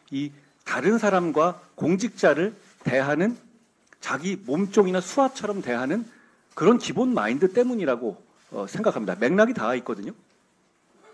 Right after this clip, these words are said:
이재명 대표 측에서 권향엽 씨는 비서가 아니다라고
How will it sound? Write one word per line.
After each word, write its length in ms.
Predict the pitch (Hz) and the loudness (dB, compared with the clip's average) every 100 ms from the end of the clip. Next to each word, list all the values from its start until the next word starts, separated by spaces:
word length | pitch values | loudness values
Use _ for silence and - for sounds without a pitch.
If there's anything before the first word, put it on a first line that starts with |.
| _ _ _ _ _ _ | _ _ _ _ _ _
이재명 340 | - 131 156 151 | -10 -4 -2 -2
대표 340 | 147 156 143 | -4 -4 -6
측에서 680 | 139 160 147 127 170 208 196 _ _ _ _ _ _ - | -8 -8 -4 -4 -4 -4 -6 _ _ _ _ _ _ -10
권향엽 640 | 123 139 147 156 156 143 | -4 -4 -4 -4 -4 -6
씨는 220 | - 175 - | -8 -12 -12
비서가 680 | - 131 185 185 202 190 165 | -14 -10 -6 2 4 4 2
아니다라고 640 | 233 147 117 117 113 | 0 0 0 -2 -4